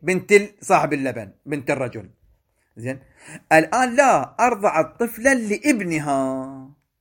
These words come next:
زين، هسه ابن ابنها أو بنت ابنها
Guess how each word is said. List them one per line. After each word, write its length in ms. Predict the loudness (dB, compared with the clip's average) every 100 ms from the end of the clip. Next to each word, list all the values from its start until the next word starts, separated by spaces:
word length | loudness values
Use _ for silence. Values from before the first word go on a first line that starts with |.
| _ _ _ _ _ _ _ _ _ _ -18
زين، 300 | -10 -10 -10 _ _ _ _ _ 0
هسه 280 | 2 2 -2
ابن 440 | 0 2 2 2 -4
ابنها 480 | 0 4 4 4
أو 280 | 2 4 4
بنت 280 | 6 2 4
ابنها 840 | 0 0 -2 -6 -6 -6 -8 -10